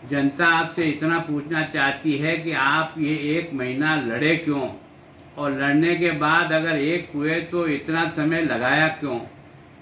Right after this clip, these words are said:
इसके कारण से राजस्थान की जो प्रतिष्ठा और राजनेताओं की जो प्रतिष्ठा गिरी है,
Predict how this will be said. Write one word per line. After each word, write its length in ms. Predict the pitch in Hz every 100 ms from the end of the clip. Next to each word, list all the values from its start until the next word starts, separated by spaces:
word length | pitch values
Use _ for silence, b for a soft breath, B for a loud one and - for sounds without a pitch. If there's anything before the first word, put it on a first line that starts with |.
| -
इसके 360 | 151 147 185 185
कारण 400 | 160 147 160 170
से 180 | 170 170
राजस्थान 720 | 147 139 151 147 160 151 165
की 140 | 165 160
जो 140 | 160
प्रतिष्ठा 600 | - 135 143 143 - 175
और 200 | 170 156
राजनेताओं 640 | 131 135 143 151 156 170 175
की 100 | 165
जो 140 | 160
प्रतिष्ठा 540 | 151 127 143 139 175 156
गिरी 380 | 117 123 156 156
है, 260 | 127 135